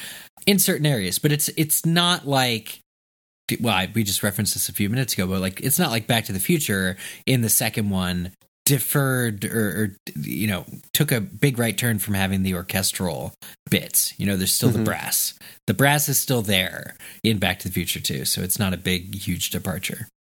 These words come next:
Speaker 1: But I, but I think I, I just heard a lot less of that orchestral stuff in How to Train Your Dragon too, so it was missed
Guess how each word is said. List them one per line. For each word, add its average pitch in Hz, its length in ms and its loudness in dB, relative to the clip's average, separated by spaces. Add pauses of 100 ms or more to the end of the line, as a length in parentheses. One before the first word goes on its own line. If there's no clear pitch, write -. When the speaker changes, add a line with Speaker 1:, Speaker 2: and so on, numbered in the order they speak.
(240)
Speaker 1:
But 175 140 6
I, 156 160 2 (140)
but 151 100 4
I 147 160 2 (160)
think 220 280 2
I, 165 300 2
I 135 100 2
just 131 200 0
heard 120 160 2
a 113 40 2
lot 107 360 2
less 104 320 0
of 95 120 -2
that 92 440 2 (320)
orchestral 104 480 2
stuff 90 320 -2
in 92 140 0
How 90 140 -2
to 90 80 -4
Train 87 200 -4
Your 85 100 -6
Dragon - 280 -4
too, 104 240 -2
so 110 240 -2
it 185 80 -6
was 208 140 0
missed - 460 -2